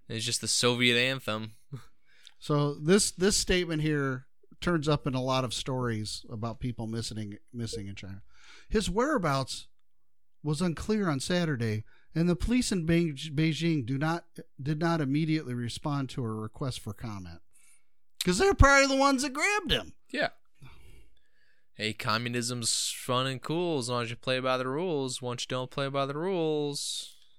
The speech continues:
Speaker 2: Yep.
Speaker 1: we don't know the rest of the poem 'cause, uh,
Speaker 2: <laughs>
Speaker 1: the bourgeoisie came and got him.
Speaker 2: Ba-dum-bum.
Speaker 1: Tss.
Speaker 2: So our positive end note this week is about the Minecraft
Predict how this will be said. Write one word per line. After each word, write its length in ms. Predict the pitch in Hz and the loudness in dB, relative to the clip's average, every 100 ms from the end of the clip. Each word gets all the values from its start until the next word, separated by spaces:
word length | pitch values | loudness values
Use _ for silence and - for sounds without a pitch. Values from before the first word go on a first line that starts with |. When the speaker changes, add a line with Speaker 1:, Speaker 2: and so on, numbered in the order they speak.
| - - - - - - - - - - - | -20 -20 -20 -20 -20 -20 -20 -20 -20 -20 -12
Speaker 2:
Yep. 240 | 117 214 - | -8 -8 -6
Speaker 1:
we 100 | 123 | -2
don't 120 | 123 | 0
know 100 | 135 | 0
the 120 | 131 135 | 2 2
rest 180 | 139 139 | 2 -2
of 40 | |
the 60 | 131 | -4
poem 420 | 160 170 156 127 | -2 -2 -2 -2
'cause, 360 | 123 123 120 120 | 0 0 0 4
uh, 420 | 120 120 120 120 117 | 4 6 4 2 -2
Speaker 2:
<laughs> 1300 | 539 - - - - - - - - 131 - - - | -6 -8 -12 -14 -14 -12 -10 -10 -12 -14 -16 -18 -12
Speaker 1:
the 100 | 117 | -8
bourgeoisie 680 | 110 123 127 135 135 131 160 | -2 0 2 2 2 2 -2
came 220 | - 139 | 0 0
and 100 | 139 | 2
got 200 | 139 165 | 2 2
him. 160 | 117 98 - - - - - - - | 2 -4 -14 -20 -20 -20 -20 -16 -8
Speaker 2:
Ba-dum-bum. 540 | 127 127 104 107 87 - - - - | -6 -6 -8 -10 -12 -16 -20 -20 -8
Speaker 1:
Tss. 600 | - - - - - - - - - - - - | -4 -2 -2 -4 -8 -12 -20 -20 -20 -20 -20 -20
Speaker 2:
So 360 | - - 220 214 | -6 2 4 6
our 120 | 196 | 6
positive 460 | 196 254 254 240 214 | 6 4 4 6 6
end 200 | 202 208 | 6 6
note 240 | 202 196 | 4 2
this 200 | 208 190 | 2 2
week 320 | 185 190 190 - | 4 2 2 -2
is 180 | 165 151 | -2 0
about 380 | 143 156 160 - | 4 4 4 0
the 60 | |
Minecraft 840 | 135 143 156 165 180 156 151 151 | 2 4 4 2 0 2 2 0